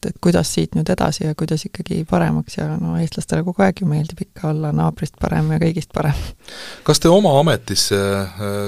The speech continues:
Speaker 2: siis teete ka s-, tööd selle nimel, et kõik need uued tehnoloogiad ja digilahendused aitaksid kaasa ka bürokraatia vähendamisele, meie riigiaparaadi selles mõttes õhemaks saamisele selle koha pealt, kus on mõttetult bü-, palju bürokraatiat,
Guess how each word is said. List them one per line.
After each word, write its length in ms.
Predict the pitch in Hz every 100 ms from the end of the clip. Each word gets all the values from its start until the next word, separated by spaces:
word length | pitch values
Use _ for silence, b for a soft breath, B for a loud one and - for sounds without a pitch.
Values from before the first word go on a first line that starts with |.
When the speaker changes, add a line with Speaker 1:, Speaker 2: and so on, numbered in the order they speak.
| 101
Speaker 2:
siis 300 | 104 98 - 101 101
teete 300 | 147 156 104
ka 100 | 104 104 101 95
s-, 140 | - -
tööd 300 | 139 147 107
selle 260 | - 131 104
nimel, 320 | 101 95 95
et 120 | 95
kõik 240 | - 117 98
need 120 | 104
uued 220 | 120 98
tehnoloogiad 760 | 95 95 101 113 92 95 92 95
ja 80 | 92
digilahendused 880 | 117 104 98 117 92 90 95 87 - B B B B -
aitaksid 640 | 104 147 147 - - -
kaasa 400 | 123 123 - 95
ka 220 | 95 92 90
bürokraatia 640 | 98 104 113 123 107 - 101
vähendamisele, 840 | 110 95 92 95 92 101 95 98
meie 460 | 101 101 98 98 98
riigiaparaadi 1000 | 117 139 - 110 120 98 92 92 92 95
selles 320 | - 117 101 101
mõttes 440 | 95 95 - - - B B B B 107
õhemaks 540 | 123 107 98 - -
saamisele 420 | 107 104 95 95
selle 240 | 104 117 98
koha 220 | 104 104
pealt, 280 | 98 95 -
kus 180 | 95 -
on 160 | 95 98
mõttetult 400 | 113 127 - 92 -
bü-, 160 | 104
palju 220 | 104 107 101
bürokraatiat, 840 | 101 98 110 101 - 95 - -